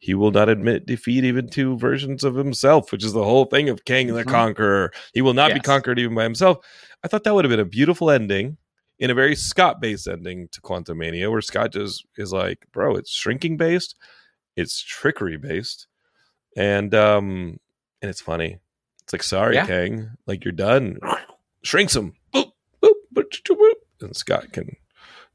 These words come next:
Speaker 1: beat Kang the Conqueror that way, but he's not gonna smack him to death, you know? But again,
Speaker 2: That's
Speaker 1: we talk
Speaker 2: they
Speaker 1: about,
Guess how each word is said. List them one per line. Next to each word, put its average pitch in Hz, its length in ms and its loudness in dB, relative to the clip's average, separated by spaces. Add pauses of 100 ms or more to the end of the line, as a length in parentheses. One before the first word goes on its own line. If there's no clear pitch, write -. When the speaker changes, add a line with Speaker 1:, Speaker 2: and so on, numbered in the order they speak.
(160)
Speaker 1:
beat 120 220 0
Kang 87 220 -4
the 85 80 -8
Conqueror - 460 -10
that 50 240 -4
way, - 180 -10
but 95 100 -4
he's 101 80 -2
not 110 100 4
gonna 87 160 0
smack 85 400 -4
him - 120 -8
to - 100 -12
death, - 320 -10 (500)
you 90 100 -8
know? 82 200 0
But 90 320 0
again, 165 160 2
Speaker 2:
That's 120 120 4
Speaker 1:
we 95 60 -2
talk 110 200 0
Speaker 2:
they 110 100 0
Speaker 1:
about, 98 160 0